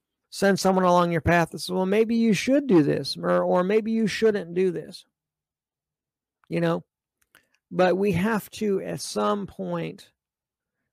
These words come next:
relinquish all of that to God and allow God to speak to our hearts and allow God to speak to our, our situation so that we know what we're supposed to be doing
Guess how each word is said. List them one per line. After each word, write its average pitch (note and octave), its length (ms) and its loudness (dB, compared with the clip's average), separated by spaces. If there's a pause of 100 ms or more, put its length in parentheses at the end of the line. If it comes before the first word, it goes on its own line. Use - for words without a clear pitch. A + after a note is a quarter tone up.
relinquish F#3 640 4
all F#3 160 4
of E3 120 -2
that E3 200 -2
to D3+ 80 -8
God D#3 360 -2
and E3 120 -8
allow E3 280 -4
God D#3 380 -6
to - 120 -14
speak - 300 -12
to E3+ 180 -8
our - 100 -2
hearts E3+ 420 -6
and F3 100 -12
allow F3+ 240 -4
God F3 240 -6
to D3+ 60 -16
speak F3 240 -10
to E3 160 -8
our, D#3+ 220 -4 (380)
our E3 100 -6
situation D#3 720 0 (260)
so F3 140 -8
that E3+ 100 -2
we F#3 220 0
know E3+ 500 -2
what E3+ 220 0
we're D#3+ 100 -6
supposed D#3+ 420 -4
to D#3+ 60 -6
be D#3 80 -4
doing D3+ 440 -2